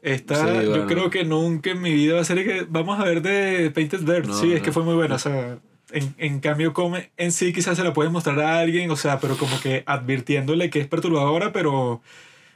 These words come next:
Speaker 1: tiene como que un propósito más
Speaker 2: Claro, o sea,
Speaker 1: normal.
Speaker 2: el final súper imponente cuando lo vean, el de Come and See. Toda la película en general es muy fuerte y es como, trata lo mismo de, de Painted Bird, pero más, más sutil, pues.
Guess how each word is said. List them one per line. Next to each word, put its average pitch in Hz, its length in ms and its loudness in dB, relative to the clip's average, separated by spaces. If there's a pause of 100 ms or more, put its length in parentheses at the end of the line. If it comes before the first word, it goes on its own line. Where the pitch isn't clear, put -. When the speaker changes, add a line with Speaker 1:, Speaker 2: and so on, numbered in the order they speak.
(140)
Speaker 1:
tiene 143 200 0
como 165 220 0
que 160 60 2
un 147 80 0
propósito 156 1200 0
más 131 340 -2
Speaker 2:
Claro, 113 360 -2
o 185 40 -2
sea, 151 180 0
Speaker 1:
normal. 147 440 0
Speaker 2:
el 113 160 0
final 101 360 -2
súper 123 280 -4
imponente 104 720 -2
cuando 98 240 -4
lo 95 140 0
vean, 107 300 0
el 90 120 -4
de 87 260 -4
Come 95 220 -6
and 98 80 -4
See. 120 480 0 (500)
Toda 117 220 0
la 135 120 0
película 117 380 0
en 127 60 -4
general 113 720 -2 (340)
es 110 160 -2
muy 127 180 0
fuerte 131 560 0
y 117 60 2
es 104 100 -2
como, 104 560 -4 (480)
trata 117 320 0
lo 156 80 -2
mismo 131 320 0
de, 110 220 0
de 95 100 -2
Painted 113 340 -2
Bird, 151 280 0
pero 107 240 0
más, 98 580 -2 (260)
más 92 220 -4
sutil, 117 340 -2
pues. 92 360 -4